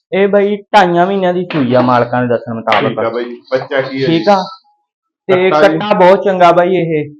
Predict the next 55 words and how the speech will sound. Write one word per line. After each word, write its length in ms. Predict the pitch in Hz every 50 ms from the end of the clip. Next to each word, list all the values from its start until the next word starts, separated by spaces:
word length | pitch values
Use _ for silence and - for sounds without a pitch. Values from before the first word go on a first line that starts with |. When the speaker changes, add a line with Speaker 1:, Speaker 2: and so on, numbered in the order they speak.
| _ _ -
Speaker 2:
ਠੀਕ 160 | 131 123 -
ਆ, 100 | 123 117 113
ਸੀਮਨ 200 | - - 127 131
Speaker 1:
ਬਹੁਤ 200 | 147 165 180 185
Speaker 2:
ਤਾਂ 60 | 165
ਚੰਗੇ 320 | 165 160 160 156 147 151 151
ਦਾ 100 | 143 139
ਜੀ? 80 | 139 139 160 170
Speaker 1:
ਹਾਂ 200 | 185 180 175 175
ਬਾਈ, 120 | 180 190 190
ਸੀਮਨ 340 | 190 185 180 170 170 170
ਚੰਗੇ 260 | 170 170 165 156 165 170
ਦਾ। 60 | 175
ਆਪਣੇ 220 | 170 170 165 165 156
ਕੋਲ 140 | 156 165
ਇਹਦਾ 200 | 165 160 170 185
ਰਿਕਾਰਡ 300 | 185 180 - 156 143 139
ਪਿਆ, 140 | - - 151
ਆਪਾਂ 160 | 151 143 151
ਦੱਸ 200 | 147 131 120 120 113
ਦਾਂਗੇ 180 | 113 113 117 113 117
ਬੰਦਿਆਂ 240 | 113 110 110 110
ਨੂੰ। 180 | 107 110 120 123
Speaker 2:
ਆਪਣੇ 180 | 117 123 127 123
ਕੋਲ 180 | 123 131 127
ਲਿਖਿਆ 260 | 120 113 113 123 107
ਪਿਆ, 160 | 101 - 101 95
ਠੀਕ 140 | - -
ਆ 20 | 156
Speaker 1:
ਹਾਂਜੀ 220 | 151 139 107 127
Speaker 2:
ਬਾਈ। 140 | 117 101 101
Speaker 1:
ਬਾਈ। 500 | 104 101 - _ _ _ _ _ 120 117
Speaker 2:
ਜਿਹੜਾ 160 | 117 127 143 156
ਲੈ 200 | 156 143 139 135
ਕੇ 160 | 135 135 131
ਜਾਊ 220 | 135 135 139 139 143
ਉਹਨੂੰ 180 | 139 151 156
ਆਪਾਂ 200 | 147 - 139 127
ਦੇ 80 | 117 110
Speaker 1:
ਹਾਂ 320 | 104 147 202 185 165 147
Speaker 2:
ਦਾਂਗੇ। 40 | 127
Speaker 1:
ਬਾਈ। 180 | 120 110 104 -
Speaker 2:
ਠੀਕ 340 | - _ _ 151 127 -
ਆ 80 | 120 113
ਬਾਈ। 220 | 113 113 113 117 117 - - - _ _ _
ਤੇ 320 | 131 131 131 131 131 131 131 131 131
ਦੁੱਧ 300 | 135 143 147 147 175 175 175 175 170
ਕਿੰਨਾ 220 | 170 156 156 151
ਤਿਆਰ 260 | 139 143 139 135 127
ਆ 60 | 120 -
Speaker 1:
ਮੈਂ 180 | 170 185 202
Speaker 2:
ਜੀ? 40 | 208
Speaker 1:
ਥੱਲੇ 220 | 214 202 202 202
ਬਾਈ 120 | 190 202 208
ਦਸ 260 | 190 180 170 160